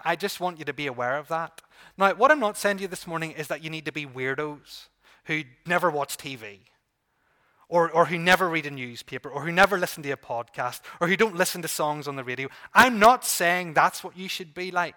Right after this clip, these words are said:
Daniel and his friends, they went to class, they learnt about the culture, and you and I, we can learn about the culture.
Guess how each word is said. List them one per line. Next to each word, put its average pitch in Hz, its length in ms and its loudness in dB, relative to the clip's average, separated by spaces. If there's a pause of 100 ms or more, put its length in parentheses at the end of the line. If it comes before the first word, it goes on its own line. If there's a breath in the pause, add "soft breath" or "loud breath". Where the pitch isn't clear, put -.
(1300)
Daniel 240 400 8
and 190 80 4
his 175 120 -2
friends, 220 360 6
they 190 120 2
went 220 280 4
to 185 80 -2
class, 220 440 2 (220 loud breath)
they 196 140 4
learnt 214 340 6
about 208 260 2
the 160 80 -6
culture, 220 500 2 (220 loud breath)
and 196 180 2
you 262 180 0
and 208 100 2
I, 233 280 6
we 226 220 -4
can 185 240 -4
learn 233 360 6
about 202 240 2
the 151 80 -6
culture. 214 640 -6